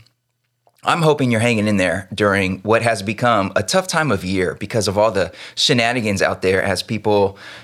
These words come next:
just stumble over trying to even consider how to honor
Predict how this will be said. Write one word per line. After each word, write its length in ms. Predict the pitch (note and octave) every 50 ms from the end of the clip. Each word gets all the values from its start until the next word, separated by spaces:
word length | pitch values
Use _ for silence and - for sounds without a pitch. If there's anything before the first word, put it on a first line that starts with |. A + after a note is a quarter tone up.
| _ -
just 380 | - F#2+ E2+ - - - - -
stumble 640 | - - - - A2+ A2 G#2+ G2 G2 F#2 F#2+ -
over 380 | - G#2 G2 - G2 F#2+ F#2+ F#2+
trying 380 | F#2+ - A2 F#2+ G2 F#2+ F#2+ F#2
to 220 | - G2 E2+ -
even 360 | G2+ G2+ F#2+ F#2+ F#2 F#2 F2+
consider 720 | - - G#2+ F#2+ - - - D#3 A2 A2 G2+ G2 G2 G2+ - - - - -
how 260 | - G#2+ G2 G2 G2+
to 300 | G2 - G#2+ G2+ F#2 - -
honor 440 | G2+ G2+ G2+ F#2+ F2 E2+ F2 -